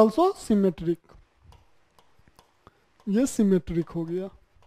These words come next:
ट्रांजिटिव के लिए क्या होगा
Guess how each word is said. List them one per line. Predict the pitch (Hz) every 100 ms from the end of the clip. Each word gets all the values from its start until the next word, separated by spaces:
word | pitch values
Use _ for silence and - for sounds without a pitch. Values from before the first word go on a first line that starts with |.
| _ _ _ _ _ _ _ _ _ _ _ _ _ _ _ _ _ _ _ -
ट्रांजिटिव | 233 254 269 302 320 302
के | 320 - _ - 254
लिए | 294
क्या | 302 277
होगा | 285 311